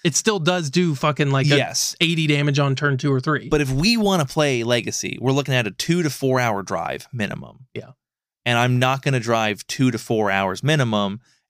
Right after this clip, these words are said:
Speaker 2: and show up with a okay chance of maybe going even.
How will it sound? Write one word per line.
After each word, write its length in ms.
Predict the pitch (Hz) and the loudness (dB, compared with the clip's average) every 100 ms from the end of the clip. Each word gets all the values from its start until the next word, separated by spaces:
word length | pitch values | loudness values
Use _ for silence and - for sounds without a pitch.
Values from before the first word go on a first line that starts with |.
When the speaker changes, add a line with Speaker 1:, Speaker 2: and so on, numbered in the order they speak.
| - | -6
Speaker 2:
and 160 | 117 | -2
show 220 | - 120 | 0 0
up 180 | 110 107 | 0 -2
with 260 | - 104 - | -2 -2 0
a 440 | 101 95 92 95 - _ _ _ _ | 0 0 -2 -4 -10 _ _ _ _
okay 480 | 135 147 147 151 139 | 0 2 2 0 0
chance 440 | 131 - 135 131 - | 0 0 0 0 -2
of 180 | 113 95 | -2 -4
maybe 560 | 98 101 120 127 120 | -4 0 0 2 -2
going 480 | 113 117 110 107 104 | 0 0 0 -2 -4
even. 500 | 98 98 - - 127 | -8 -16 -18 -20 -20